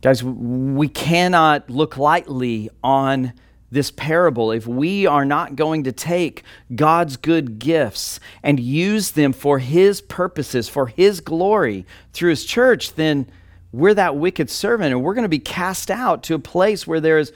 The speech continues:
weeping and gnashing of teeth. We cannot take this parable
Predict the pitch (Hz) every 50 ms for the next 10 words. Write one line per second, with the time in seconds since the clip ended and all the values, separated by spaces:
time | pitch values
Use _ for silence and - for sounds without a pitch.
0 | - - - - - 127 143 151 185 214 254 247 - 180 156 147 139 135 147 147
1 | 165 190 202 - - 180 160 151 135 - - - 208 277 311 262 120 - - -
2 | - - - - - - - - - - - - - - - - - - - -
3 | - - - - - - - 113 170 214 - - 226 208 196 208 220 - - -
4 | 196 226 330 277 151 - - - 143 170 185 - - - - - - 233 311 302
5 | 190 123 107 131 131 139 147 160